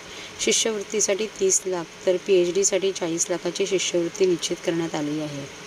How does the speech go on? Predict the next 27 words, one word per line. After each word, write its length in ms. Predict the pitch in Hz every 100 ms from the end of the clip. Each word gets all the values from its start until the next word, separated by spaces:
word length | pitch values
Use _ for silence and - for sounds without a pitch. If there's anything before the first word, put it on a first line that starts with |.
| - - - - - - -
तसेच 300 | 208 247 -
पदवी 300 | 208 170 202
परीक्षेत 360 | 196 190 - 185
पंच्याहत्तर 500 | 190 170 180 - - 190 -
टक्के 280 | 180 -
गुणांनी 520 | 180 180 175 175 175 180
नवीन 300 | 160 185 196 -
अट 100 | 180 - - - - - - - -
ठेवण्यात 300 | 196 170 180
आलेली 340 | 196 170 175
आहे. 340 | 175 165 180 147
पूर्वी 440 | - 185 175 185 180
हीच 260 | 185 185
अट 120 | - 175 -
पंचावन्न 460 | 175 165 175 180 196
टक्के 260 | 190 185
गुणांची 440 | 175 165 160 - 170
होती. 260 | 165 151 143 147 - - -
शिक्षणासाठी 800 | - 196 - 202 208 202 196 220 226
शिष्यवृत्तीचा 840 | - 165 - 180 170 - 180 190
लाभ 420 | 175 160 165 -
एका 160 | 180 175
कुटुंबातील 680 | 175 170 175 175 165 185
एकाच 340 | 180 151 175 -
विद्यार्थीला 720 | 175 156 175 165 180 165 175
घेऊ 260 | 170 160 160
शकतो. 360 | 160 - - -